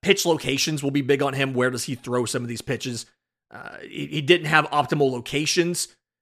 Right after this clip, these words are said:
in some of his, I think it was a World Baseball Classic stuff and some of his earlier stuff, but I think a lot of that can be fixed by game calling and coaching and deliberate strategy. So I, I think that was just the way his game has always played versus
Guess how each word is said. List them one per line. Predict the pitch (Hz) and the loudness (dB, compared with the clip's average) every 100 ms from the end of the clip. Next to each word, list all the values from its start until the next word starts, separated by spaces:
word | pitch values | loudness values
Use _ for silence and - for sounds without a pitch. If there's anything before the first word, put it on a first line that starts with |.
| _ | _
in | 147 147 | -2 0
some | 127 143 143 | 2 2 2
of | 135 | 2
his, | 139 | 0
I | 131 | 0
think | 151 | -2
it | |
was | 117 | -2
a | 113 | -2
World | 127 135 | 2 2
Baseball | 123 127 - 131 | 2 -2 -2 -2
Classic | 139 135 135 | -2 -4 -4
stuff | - 147 143 | 0 0 0
and | 123 | -4
some | 131 | -4
of | |
his | 123 117 | -4 -2
earlier | 135 127 107 | 0 0 -2
stuff, | - - 156 160 - _ _ - | -4 -2 0 -2 -8 _ _ -6
but | 135 135 | 0 0
I | |
think | 135 156 | 0 -2
a | |
lot | 131 135 139 | 4 6 6
of | |
that | 135 107 | 4 0
can | 127 | -2
be | 113 | -4
fixed | - - 120 - | -6 -6 -6 -4
by | 120 117 | -4 -4
game | 113 117 | -4 -4
calling | 117 117 110 | -4 -4 -4
and | 101 101 | -6 0
coaching | 139 135 120 101 - _ - - | 0 2 -2 -6 -12 _ -14 -8
and | 135 | -2
deliberate | 123 131 113 - | 0 0 -2 -4
strategy. | - 147 131 107 95 85 _ _ | 0 2 2 0 -10 -16 _ _
So | - 127 | -4 0
I, | 123 | 2
I | 123 151 | 4 2
think | 156 | 4
that | 147 127 | 2 2
was | 120 | 0
just | 131 - - - | -2 -4 -14 -2
the | 135 | 2
way | 127 139 139 | 6 6 6
his | 135 131 | 4 2
game | 120 127 131 | 2 0 2
has | 120 | 0
always | 120 110 - | 0 -2 -6
played | 156 160 160 160 _ _ - | -2 0 0 -4 _ _ -12
versus | 113 123 123 135 123 107 | -2 0 0 0 0 -2